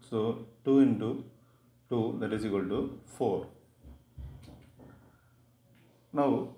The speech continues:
we can, uh, fix the components in the circuit.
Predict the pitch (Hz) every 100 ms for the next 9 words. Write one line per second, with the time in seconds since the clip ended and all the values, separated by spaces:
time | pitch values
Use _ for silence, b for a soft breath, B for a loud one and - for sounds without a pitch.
0 | - 123 131 123 - - - - 117 117
1 | 117 113 113 - 165 - - 127 98 95
2 | - - - - - 135 139 135 120 95
3 | 90 - - - _ 117 107 101 104 -
4 | 98